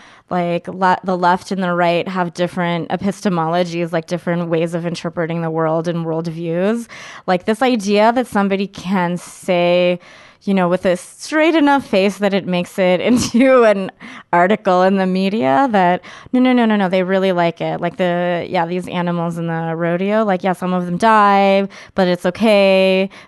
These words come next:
because they have a really good time. And, like, don't you see how rambunctious they are?" <laughs> Whatever. They're really good. Like, they're creating their own reality. So.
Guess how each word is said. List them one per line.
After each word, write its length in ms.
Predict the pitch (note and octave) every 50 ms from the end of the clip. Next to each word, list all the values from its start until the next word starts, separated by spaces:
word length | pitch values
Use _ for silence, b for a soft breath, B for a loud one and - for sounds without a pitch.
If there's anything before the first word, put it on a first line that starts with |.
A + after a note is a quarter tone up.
| B
because 280 | - F3 - G3 F3+ E3+
they 140 | F#3 F#3 F#3
have 160 | F3+ F3+ F3
a 180 | F3+ - F2
really 260 | - E3+ F#3 E3+ F3 F3
good 220 | E3 F3 E3 E3
time. 640 | - - A#3 G#3 G3+ G3+ G3+ G3 F#3+ G3 F#3+ F#3+ F#3
And, 200 | E3+ E3+ E3+ E3+ B B B B B
like, 120 | F3+ E3
don't 200 | - G3 F3+ F3+
you 100 | F#3+ G3+
see 160 | F#3+ - F#3 F#3
how 320 | G3 G3 F#3+ F#3+ F3+ E3
rambunctious 680 | - F3 F#3 F3 F3+ F3+ E3 E3+ F3 F#3 - G3+ F#3 -
they 160 | - F3+ F3
are?" 320 | E3 E3 E3+ F3 F#3+ C#4 C#4+
<laughs> 500 | - C#4+ F4 E4+ - - - - - B3+
Whatever. 480 | - B3 A3+ G#3+ F#3+ F3+ F#3+ F#3 F#3 - B B B B
They're 160 | - B3+ C#4+
really 300 | A#3 A#3 C4 C4+ C#4 C#4+
good. 100 | C4+ C4
Like, 140 | A3+ G#3 -
they're 120 | A3+ G#3+
creating 440 | G#3 - - B3 A3+ A3 A3 A3 G#3+
their 120 | G#3 G3 E3
own 160 | F#3 F3+ F3
reality. 580 | E3+ D#3+ C#3+ - G#2+ C#3+ D#3 D3+ C3 A2 A#2+ G3+ G3+ -
So. 580 | - - - - F#3 E3 E3 D#3+ E3 E3+ F#3